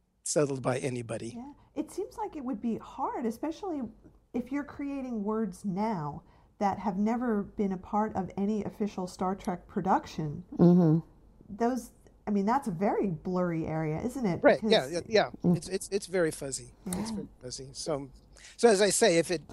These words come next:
Speaker 1: it, as I, uh, you know, I, I don't think in the Axanar thing that the language, despite the headlines, is, is the major thing by all,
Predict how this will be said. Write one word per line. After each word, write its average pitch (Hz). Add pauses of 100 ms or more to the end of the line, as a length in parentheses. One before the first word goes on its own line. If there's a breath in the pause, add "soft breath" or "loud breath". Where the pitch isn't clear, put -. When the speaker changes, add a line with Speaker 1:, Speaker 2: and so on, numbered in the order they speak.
Speaker 1:
it, 160
as 175
I, 175
uh, 156
you 170
know, 139
I, 147
I -
don't 170
think 175
in 151
the 151
Axanar 165
thing 151
that 139
the 147
language, 143
despite 143
the 147
headlines, 139
is, 127
is 131
the 139
major 135
thing 147
by 131
all, 135